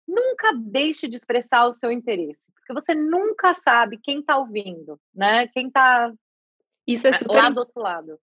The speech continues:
Speaker 2: isso é super interessante, porque eu mesma muitas vezes penso, pensaria, "Ai, será que eu devo? Será que não é uma coisa que pode jogar contra mim de alguma forma, né?" Talvez porque, "Ai,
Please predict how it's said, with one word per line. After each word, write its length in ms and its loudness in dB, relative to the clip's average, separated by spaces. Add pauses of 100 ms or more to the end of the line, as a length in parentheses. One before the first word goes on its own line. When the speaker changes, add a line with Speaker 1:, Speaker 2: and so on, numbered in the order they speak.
Speaker 2:
isso 180 -2
é 40 6
super 300 0
interessante, 760 2
porque 680 -8
eu 200 2
mesma 320 0
muitas 240 0
vezes 160 -6
penso, 560 -4
pensaria, 500 0
"Ai, 320 0
será 480 0
que 160 -4
eu 80 2
devo? 540 2
Será 240 2
que 120 -6
não 160 0
é 60 0
uma 140 -2
coisa 200 0
que 80 -10
pode 200 2
jogar 320 0 (100)
contra 680 6
mim 360 2
de 80 4
alguma 300 2
forma, 540 2
né?" 320 -2
Talvez 400 -6
porque, 180 -16
"Ai, 400 2